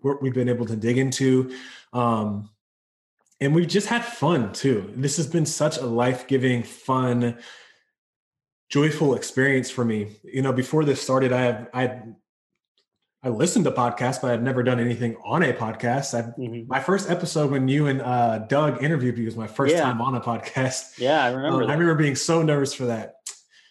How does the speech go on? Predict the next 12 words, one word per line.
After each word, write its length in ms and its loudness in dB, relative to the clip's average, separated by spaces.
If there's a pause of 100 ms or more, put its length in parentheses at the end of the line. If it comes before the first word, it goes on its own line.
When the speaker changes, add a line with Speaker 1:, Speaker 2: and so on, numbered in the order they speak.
(220)
Speaker 1:
Little 180 4
did 120 4
I 120 2
know. 320 -2 (100)
Speaker 2:
<laughs> 460 -4
Speaker 1:
Little 420 0
did 400 -2
I 180 -4
know. 360 -6 (120)
Um, 580 -2 (100)
but 120 0
it's 300 -2